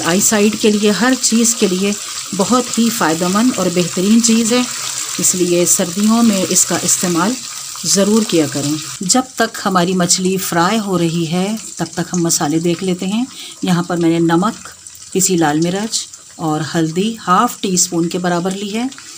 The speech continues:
और थोड़ी सी अजवाइन ली है और बिल्कुल थोड़ा सा गरम मसाला और पिसा हुआ धनिया लिया है, जो हम इसके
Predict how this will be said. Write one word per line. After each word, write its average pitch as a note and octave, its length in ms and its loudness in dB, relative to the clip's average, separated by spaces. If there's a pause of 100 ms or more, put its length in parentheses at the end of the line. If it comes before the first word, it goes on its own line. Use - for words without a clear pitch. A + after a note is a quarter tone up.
(240)
और E3 260 -2
थोड़ी A#3+ 200 4
सी - 160 -2
अजवाइन E3 440 2
ली G#3 180 -4
है G#3+ 240 -4 (420)
और E3 460 0 (120)
बिल्कुल G#3+ 540 -2 (140)
थोड़ा G3+ 240 -2
सा F#3+ 180 -2
गरम E3 240 0
मसाला E3+ 420 0 (140)
और E3+ 340 -2 (400)
पिसा G#3+ 300 0
हुआ E3 360 -2
धनिया E3 380 0
लिया F#3 240 0
है, G3 200 -4 (500)
जो F3 120 -4
हम F3 180 -2
इसके F#3 280 -4